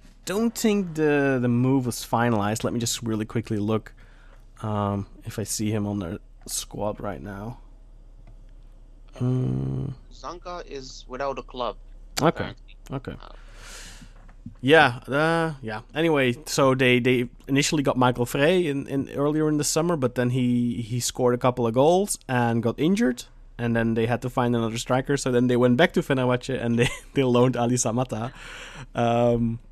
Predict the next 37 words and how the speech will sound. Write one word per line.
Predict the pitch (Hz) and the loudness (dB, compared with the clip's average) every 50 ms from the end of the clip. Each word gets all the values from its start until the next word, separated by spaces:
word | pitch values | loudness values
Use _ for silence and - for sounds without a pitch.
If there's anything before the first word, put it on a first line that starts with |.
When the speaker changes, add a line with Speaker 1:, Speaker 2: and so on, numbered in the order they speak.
| - - - | -20 -10 -2
Speaker 1:
yeah, | 113 120 135 123 | 2 4 6 6
which | 123 135 - 175 | 6 4 2 0
is | 165 | -2
gonna | 165 170 160 147 | 0 0 2 2
be | 139 147 | 2 4
interesting, | 180 226 - - 147 131 - - - 113 107 101 98 95 | 4 4 2 2 2 0 0 -2 -2 -2 -2 0 0 -2
you | 95 | -2
know. | 98 101 107 147 170 165 | -2 -2 -2 -2 -2 -2
Uh, | 147 135 127 123 | -2 0 0 0
how, | 120 123 127 131 131 131 135 131 | 2 2 4 4 4 2 2 0
uh, | 131 131 127 | 0 0 0
how | 120 131 131 139 | 2 2 2 4
will | 143 131 123 | 4 2 2
he | 131 156 190 | 2 0 0
do | 185 180 135 120 | 0 0 0 0
against, | 110 110 107 104 - - - 110 | 0 0 -2 -4 -4 -8 -8 -6
uh, | 101 104 - | -6 -6 -4
Fenerbahce? | - 101 101 95 95 98 98 - - 104 98 92 - - - - - - - - - - - - | -6 -6 -6 -4 -4 -6 -6 -6 -8 -10 -10 -12 -14 -18 -20 -20 -20 -20 -20 -18 -18 -14 -10 -6
Um, | 101 98 98 95 95 95 95 95 95 95 90 92 95 - - - - - - - - - | -4 -2 -2 -2 -2 0 -2 -2 -2 -2 -4 -6 -8 -12 -16 -20 -20 -20 -20 -20 -20 -20
Frankfurt, | - - - 120 123 151 147 - 165 160 156 151 - - - - - - | -18 -10 -4 -2 0 0 0 2 4 4 4 4 2 -2 -10 -12 -12 -8
uh, | 117 117 117 113 113 113 113 110 107 107 107 - - - - - - - - - | -6 -4 -2 0 0 0 0 0 0 -2 -4 -6 -10 -20 -20 -20 -20 -20 -18 -14
yeah, | - 110 120 123 120 117 - - - - - - - - - - - - - - - - - - - - - - - - - - - - - - | -8 -4 -2 -2 -2 -4 -6 -14 -20 -20 -20 -20 -20 -20 -20 -20 -20 -20 -20 -20 -20 -20 -20 -20 -20 -20 -20 -20 -20 -20 -20 -20 -20 -20 -4 0
that | 117 127 - - | 2 2 4 4
is | 123 123 117 113 - - - - - - - - | 2 2 2 2 2 0 0 -2 -6 -12 -10 -6
not | 117 110 107 117 117 - - | -2 0 2 2 2 0 0
an | 135 135 | 0 0
easy | 131 135 135 135 135 | 2 2 0 0 -2
team. | 127 - 147 143 143 147 147 147 139 - - - - | -4 -2 0 2 2 2 2 0 -2 -6 -12 -14 -12
I, | 120 - - 117 | -10 -10 -8 -6
I | 117 | -2
believe, | 123 127 131 131 135 135 127 - - - | 0 2 2 2 2 2 -2 -4 -6 -2
doesn't, | 127 135 151 175 175 165 175 | -2 0 0 0 0 2 4
uh, | 170 165 | 2 2
Silva | - - 175 185 196 226 220 | 4 4 4 6 6 6 4
play | 220 - 214 226 240 | 4 4 4 4 4
there | 226 226 220 | 4 4 2
still? | - - - 233 247 254 254 | 0 0 0 2 2 2 0